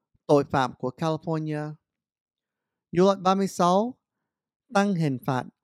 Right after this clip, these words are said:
đối với tội đập phá, cướp giật và trộm cắp hàng loạt liền, tự tấn công các doanh nghiệp.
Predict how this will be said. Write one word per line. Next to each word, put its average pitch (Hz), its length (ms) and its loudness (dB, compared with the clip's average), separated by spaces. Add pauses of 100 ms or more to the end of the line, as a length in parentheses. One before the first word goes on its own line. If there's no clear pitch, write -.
(140)
đối 185 340 6
với 226 420 0 (120)
tội 127 300 2 (600)
đập 139 260 -2 (120)
phá, 190 380 -2 (380)
cướp 285 200 2 (240)
giật 139 260 -2 (540)
và 147 120 2
trộm 139 260 2 (100)
cắp 233 180 -4 (100)
hàng 113 560 -8 (880)
loạt 156 320 6
liền, 139 400 -4 (920)
tự 160 120 4 (920)
tấn 226 240 2
công 190 360 2
các - 280 -6 (240)
doanh 180 320 0
nghiệp. 127 220 -4